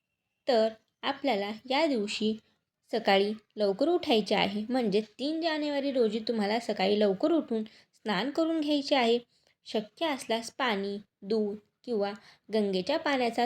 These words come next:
थेंब आपल्याला आंघोळीच्या पाण्यामध्ये टाकायचा आहे. पवित्र असे स्नान करून घ्यायचे आहे. त्यानंतर आपल्याला सूर्यदेवाला अर्घ्य द्यायचं आहे.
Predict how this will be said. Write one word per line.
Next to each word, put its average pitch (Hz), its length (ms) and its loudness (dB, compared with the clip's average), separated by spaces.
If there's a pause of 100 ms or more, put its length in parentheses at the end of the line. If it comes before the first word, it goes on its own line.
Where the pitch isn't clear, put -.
(100)
थेंब 202 320 -2
आपल्याला 202 380 0
आंघोळीच्या 196 580 2
पाण्यामध्ये 285 580 2
टाकायचा 226 420 2
आहे. 220 200 -2 (420)
पवित्र 269 420 0
असे 277 280 0
स्नान 220 380 0
करून 240 320 0
घ्यायचे 269 340 0
आहे. 277 220 0 (540)
त्यानंतर 302 560 0 (120)
आपल्याला 214 540 2 (320)
सूर्यदेवाला 269 800 2 (220)
अर्घ्य 214 320 2
द्यायचं 214 340 2
आहे. 202 200 0